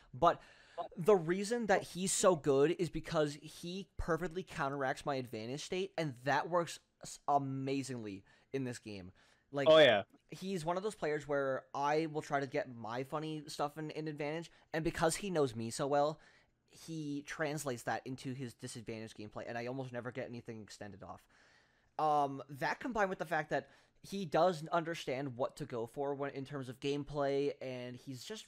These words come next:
Speaker 1: really good at the game. Like, he just he just needs to
Speaker 2: Yeah.
Speaker 1: practice a little bit because he typically only practiced with his little brother Ethan,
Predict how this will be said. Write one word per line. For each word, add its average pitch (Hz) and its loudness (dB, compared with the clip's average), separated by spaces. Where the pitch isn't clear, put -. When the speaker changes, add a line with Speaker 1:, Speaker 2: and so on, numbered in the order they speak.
Speaker 1:
really 151 -4
good 120 -4
at 117 -14
the - -20
game. 113 -14
Like, 107 -10
he 131 -12
just 117 -14
he - -16
just 123 -6
needs 127 8
to 123 10
Speaker 2:
Yeah. 113 6
Speaker 1:
practice 170 0
a 135 -8
little 123 -2
bit 110 -6
because 127 -8
he 113 -10
typically 131 -6
only 120 -2
practiced 120 -6
with 117 -8
his 117 -14
little 120 -4
brother 110 -6
Ethan, 156 -4